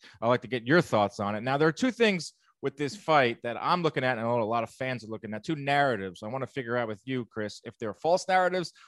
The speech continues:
or they're legitimate narratives. And, and, and number one is Canelo versus slick southpaws. Everyone says that,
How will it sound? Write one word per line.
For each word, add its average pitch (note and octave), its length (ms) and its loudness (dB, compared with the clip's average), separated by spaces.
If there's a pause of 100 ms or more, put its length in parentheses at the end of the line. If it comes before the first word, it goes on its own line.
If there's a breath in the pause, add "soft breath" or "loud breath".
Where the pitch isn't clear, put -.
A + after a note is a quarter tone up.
(100)
or B2 100 -2
they're B2 140 0
legitimate A2+ 480 -2
narratives. F2 380 -10
And, A2+ 100 -12
and, B2 380 -6
and A#2 200 -8
number D#3 240 -2
one D3 360 4
is A2+ 160 -6
Canelo E3+ 540 6 (200 soft breath)
versus C3 380 -2
slick - 460 0
southpaws. G#2+ 600 0
Everyone A#2+ 240 -4
says A2 220 -4
that, A#2 180 0